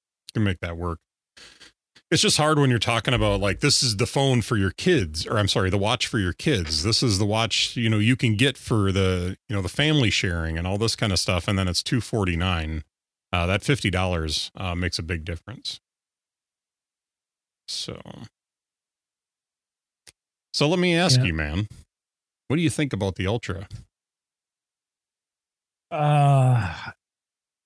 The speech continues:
Speaker 2: I mean, it's cool. Uh, it's definitely not for me. One, I don't run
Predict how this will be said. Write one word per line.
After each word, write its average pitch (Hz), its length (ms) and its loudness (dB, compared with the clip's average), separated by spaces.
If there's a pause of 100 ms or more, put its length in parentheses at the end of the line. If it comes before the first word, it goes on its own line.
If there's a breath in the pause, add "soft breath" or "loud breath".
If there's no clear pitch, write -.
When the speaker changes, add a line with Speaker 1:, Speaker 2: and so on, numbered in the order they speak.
(1300)
Speaker 2:
I 175 40 2
mean, 165 180 8
it's 123 180 2
cool. 165 720 2 (840)
Uh, 135 260 4
it's 123 220 4 (400)
definitely 170 500 6
not 151 300 8
for 135 200 4
me. 127 500 4 (360)
One, 160 720 6 (340)
I 135 100 4
don't 143 500 4 (1120)
run 156 320 8